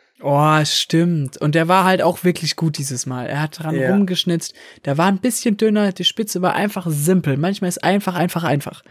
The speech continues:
Speaker 2: Ja.
Speaker 1: So.
Speaker 2: Ja.
Speaker 1: Und er hat's geschafft.
Speaker 2: Ja. Weil Fritz ist halt auch so ein extrem ehrgeiziger Typ. Und, äh, man hat da halt schon gemerkt, dass es ihn richtig wurmt, dass das nicht so klappt, wie er das möchte.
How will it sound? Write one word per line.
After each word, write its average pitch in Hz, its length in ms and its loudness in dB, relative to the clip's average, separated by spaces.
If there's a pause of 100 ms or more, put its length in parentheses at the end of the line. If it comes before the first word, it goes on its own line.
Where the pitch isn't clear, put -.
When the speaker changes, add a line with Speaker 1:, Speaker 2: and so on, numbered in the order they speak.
Speaker 2:
Ja. 135 320 0
Speaker 1:
So. - 260 -12
Speaker 2:
Ja. 127 240 -4 (340)
Speaker 1:
Und 135 220 -4
er - 100 -4
hat's 151 120 -8
geschafft. 285 400 -4
Speaker 2:
Ja. 123 260 -12 (460)
Weil 139 100 -6
Fritz 190 240 -4
ist 208 80 -6
halt 196 160 -4
auch 180 120 -10
so 190 120 -6
ein 180 100 -6 (140)
extrem 214 540 -2
ehrgeiziger 214 680 -2
Typ. 269 340 -4 (580)
Und, 185 680 2
äh, 165 260 2
man 165 360 -2
hat 180 180 -6
da 180 200 -2
halt 185 360 -2 (600)
schon 185 280 0
gemerkt, 180 440 0
dass 139 120 -10
es 143 160 -12
ihn 139 140 -4
richtig 127 1040 -6
wurmt, 127 260 -4
dass 120 140 -12
das 127 180 -12
nicht 175 200 -4
so 165 120 -4
klappt, 170 320 -6
wie 147 80 -4
er 139 100 0
das 135 160 -10
möchte. 165 440 -6